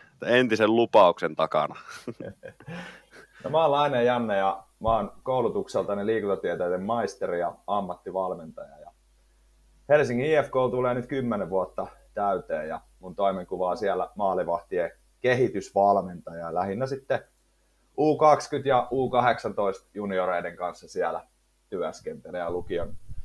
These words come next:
Speaker 2: aamujäillä siinä sitten iltatreenien lisäksi. Ja tota, tosiaan meillä on sitten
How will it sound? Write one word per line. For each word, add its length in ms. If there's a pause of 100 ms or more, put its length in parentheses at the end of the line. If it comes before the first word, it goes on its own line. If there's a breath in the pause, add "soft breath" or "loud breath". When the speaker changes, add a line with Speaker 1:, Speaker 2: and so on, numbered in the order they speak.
(480 loud breath)
Speaker 2:
aamujäillä 680
siinä 260
sitten 360 (320)
iltatreenien 800 (300)
lisäksi. 560
Ja 80
tota, 360 (1040)
tosiaan 380
meillä 200
on 60
sitten 320